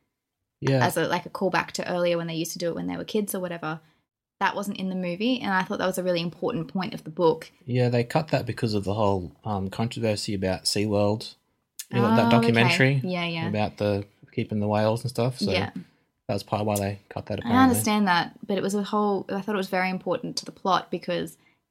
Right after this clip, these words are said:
Speaker 2: the whole point was that Margot gave Quentin the permission to be himself, and she gives him little pep talks throughout and being like, you know, "You don't have to be so awkward and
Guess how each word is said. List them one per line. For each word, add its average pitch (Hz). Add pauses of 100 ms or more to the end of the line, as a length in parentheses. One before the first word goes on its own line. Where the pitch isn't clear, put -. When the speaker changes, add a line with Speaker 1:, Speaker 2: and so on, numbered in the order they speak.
(380)
Speaker 2:
the 196
whole 196
point 196
was 185
that -
Margot 185
gave 180
Quentin 180
the 170
permission 180
to 170
be 165
himself, 170 (420)
and 180
she 185
gives 202
him 196
little 170
pep -
talks -
throughout 175
and 175
being 175
like, - (640)
you 208
know, 180
"You 202
don't 208
have 208
to 226
be 220
so 196 (420)
awkward 196
and 185